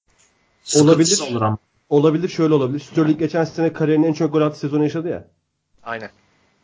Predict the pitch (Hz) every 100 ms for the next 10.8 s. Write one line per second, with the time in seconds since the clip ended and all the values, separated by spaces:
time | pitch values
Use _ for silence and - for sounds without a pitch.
0 | _ _ _ - 147 - 165 143 175 180
1 | 156 147 156 156 156 143 143 139 120 98
2 | 113 101 90 - _ _ _ _ _ _
3 | _ 135 139 151 151 - 160 143 139 -
4 | 156 143 143 151 147 147 135 127 120 104
5 | - _ _ _ _ - 127 120 113 -
6 | 123 117 110 117 113 - 127 131 156 170
7 | 175 - 113 139 139 143 - 143 151 143
8 | 151 180 170 - _ _ _ _ _ -
9 | - - 107 113 117 117 117 123 117 113
10 | 120 123 117 127 139 190 120 -